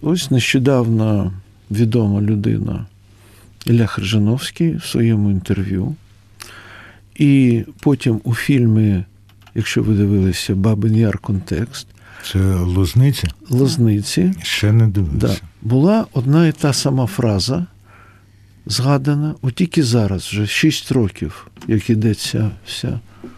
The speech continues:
Speaker 1: історія, про яку ви добре знаєте, з'явилася фраза, яку я з одного боку очікував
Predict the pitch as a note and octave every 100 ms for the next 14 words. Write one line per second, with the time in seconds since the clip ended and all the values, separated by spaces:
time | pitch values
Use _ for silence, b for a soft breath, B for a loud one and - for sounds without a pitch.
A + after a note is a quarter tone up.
0 | B B B B B2+ - G#3 A3+ G#3+ F#3+
1 | F3 E3+ F#3 F#3 E3 D#3 C#3+ D3+ D3+ C#3+
2 | C#3 B2+ - C#3 F#3+ G#3+ E3 D3 - B2+
3 | G#2+ F#2 E3 - B B B B B -
4 | A#2 F3+ F#3+ F3+ F3 D#3+ C3 C#3+ C#3+ D3
5 | C#3+ C#3 D#3 C3+ - A3+ A3+ C#3 G#2+ E2+
6 | -